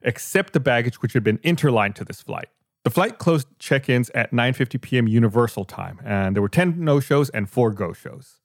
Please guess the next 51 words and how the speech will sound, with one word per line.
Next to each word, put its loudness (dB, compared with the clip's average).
And 0
a 2
go-show 2
is 0
someone 2
who 4
arrives 2
at 0
the -2
airport -2
early 2
in 0
hopes 2
of -16
getting 2
on 0
an 0
earlier 2
flight 0
than -2
what 0
they 0
originally 0
booked. -10
So 0
basically, 2
they 2
had 2
ten 4
people 4
who 6
didn't 2
show 2
up -2
for 0
the 2
flight 2
and 2
four 4
people 2
who 4
showed 2
up -2
earlier 4
and 0
probably 2
got 0
on 0
an -6
earlier -6
flight. -18